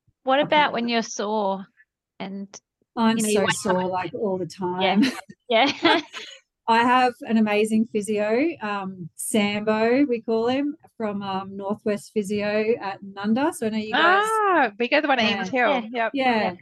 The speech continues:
Speaker 1: Yeah.
Speaker 2: yeah. Um, so Sam used to work out of Everton Park and he's, he opened up his own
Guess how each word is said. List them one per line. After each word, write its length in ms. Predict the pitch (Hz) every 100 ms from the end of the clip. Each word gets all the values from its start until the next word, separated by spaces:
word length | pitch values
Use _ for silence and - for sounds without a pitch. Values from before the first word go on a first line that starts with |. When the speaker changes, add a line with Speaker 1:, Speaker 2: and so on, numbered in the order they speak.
| -
Speaker 1:
Yeah. 80 | -
Speaker 2:
yeah. 400 | 202 202 214 208
Um, 180 | 202 196 190 - _ _ _
so 160 | 240
Sam 340 | 226 254 240 240
used 160 | 233
to 80 | 254
work 180 | 226 220
out 140 | 220 208
of 60 |
Everton 340 | 208 202 208 202
Park 400 | 214 214 294 453 302
and 120 | 240
he's, 580 | 220 220 214 190 - -
he 280 | 220 220 208
opened 260 | 208 226
up 100 | 214 214
his 160 | 214
own 480 | 214 208 214 220 214